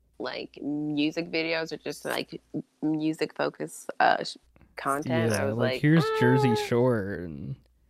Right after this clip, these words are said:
Speaker 1: Oh, but I love Jersey Shore.
Speaker 2: I couldn't, I could not get into that.
Speaker 1: <laughs> Are
Speaker 2: I,
Speaker 1: you kidding me
Speaker 2: I
Speaker 1: right
Speaker 2: think I watched,
Speaker 1: now?
Speaker 2: like, maybe two minutes at most. It was the most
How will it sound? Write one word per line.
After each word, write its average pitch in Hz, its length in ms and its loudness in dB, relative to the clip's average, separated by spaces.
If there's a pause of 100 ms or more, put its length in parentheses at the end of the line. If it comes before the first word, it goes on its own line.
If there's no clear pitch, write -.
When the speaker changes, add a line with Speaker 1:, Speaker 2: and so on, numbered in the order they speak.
(360)
Speaker 1:
Oh, 311 280 6
but 302 120 0
I 302 60 -6
love - 280 -4
Jersey - 280 -6
Shore. - 280 -10
Speaker 2:
I 117 120 0
couldn't, 107 360 0
I 131 120 2
could 110 180 6
not 113 240 4
get 107 180 0
into 104 240 -2
that. 98 360 -2 (180)
Speaker 1:
<laughs> 220 100 -16 (640)
Are 196 100 2
Speaker 2:
I, - 120 0
Speaker 1:
you 254 200 -6
kidding 180 560 -12
me 208 100 -6
Speaker 2:
I - 60 -4
Speaker 1:
right 160 100 0
Speaker 2:
think 160 140 4
I 139 80 8
watched, 117 320 4
Speaker 1:
now? 113 60 0
Speaker 2:
like, 107 100 -2
maybe 113 260 0
two 104 240 -2
minutes 110 440 0
at 113 80 4
most. 113 360 4
It 131 60 2
was 113 160 2
the 113 100 2
most 110 220 2